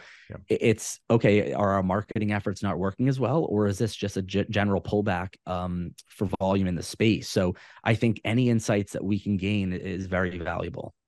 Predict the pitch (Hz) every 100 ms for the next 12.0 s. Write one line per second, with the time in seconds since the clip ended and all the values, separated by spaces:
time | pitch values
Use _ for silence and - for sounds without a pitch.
0 | _ _ _ _ _ _ _ _ _ _
1 | _ _ 120 92 71 82 76 - _ -
2 | 101 - 113 - 90 85 82 82 - 87
3 | 80 - _ _ - 90 78 76 78 _
4 | _ _ _ _ _ _ _ _ _ _
5 | - 92 80 76 - - - 90 76 82
6 | 82 - - 82 76 76 - _ _ -
7 | 85 82 82 - 87 78 78 78 - 78
8 | 71 87 82 80 78 - 92 80 80 -
9 | _ _ 123 90 80 78 95 82 76 87
10 | - - - 107 82 82 - _ _ _
11 | _ _ - 87 85 87 120 143 135